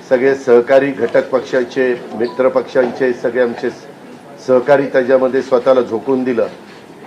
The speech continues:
आणि सगळ्यांनी ही निवडणूक आपली स्वतःची निवडणूक आहे असं समजून त्या ठिकाणी कामाला लागले. आमच्या ज्या योजना होत्या, योजनांच्याबद्दल बरेच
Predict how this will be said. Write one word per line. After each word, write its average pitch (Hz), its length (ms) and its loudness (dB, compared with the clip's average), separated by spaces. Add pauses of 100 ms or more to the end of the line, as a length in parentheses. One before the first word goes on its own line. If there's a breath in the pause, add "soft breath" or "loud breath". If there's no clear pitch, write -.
आणि 139 200 2 (120)
सगळ्यांनी 165 400 4
ही 165 140 0
निवडणूक 160 440 0
आपली 156 280 0
स्वतःची 151 540 2
निवडणूक 151 420 2
आहे 143 80 4
असं 139 160 -4 (140)
समजून 143 400 4 (680)
त्या 147 80 6
ठिकाणी 143 420 0
कामाला 123 440 4
लागले. 101 320 -2 (760)
आमच्या 123 320 2
ज्या 156 180 4
योजना 147 400 0
होत्या, 151 300 6
योजनांच्याबद्दल 147 880 2
बरेच 139 500 2